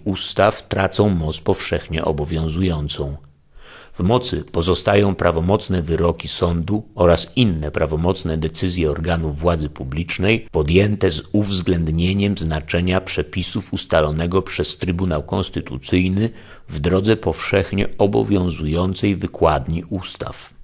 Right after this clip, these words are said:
Artykuł dwieście czterdziesty. W okresie roku od dnia wejścia w życie Konstytucji ustawa budżetowa może przewidywać pokrywanie deficytu budżetowego przez zaciąganie zobowiązań w Centralnym Banku Państwa.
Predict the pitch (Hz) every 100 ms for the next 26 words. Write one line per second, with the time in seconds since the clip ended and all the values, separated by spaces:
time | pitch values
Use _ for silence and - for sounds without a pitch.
0 | - 73 - 110 - 120 85 78 - -
1 | - - 87 82 65 - - - - -
2 | _ _ _ - 82 - - - 87 90
3 | 101 - 73 - - 73 78 82 87 82
4 | 85 92 78 - 71 80 76 78 92 -
5 | 76 78 78 - - 92 85 - 98 110
6 | - - - - 87 - 92 78 73 87
7 | 78 78 82 76 71 80 113 - - 90
8 | 90 90 - 87 82 80 90 98 - 92
9 | - - 87 90 80 73 76 - - 95
10 | 80 - 78 80 73 76 67 73 71 92
11 | - - - - 90 76 82 - 78 78
12 | 80 95 87 87 73 73 78 85 90 92
13 | 95 104 - 80 76 78 90 98 107 95
14 | 85 73 69 - - 78 65 - - -
15 | -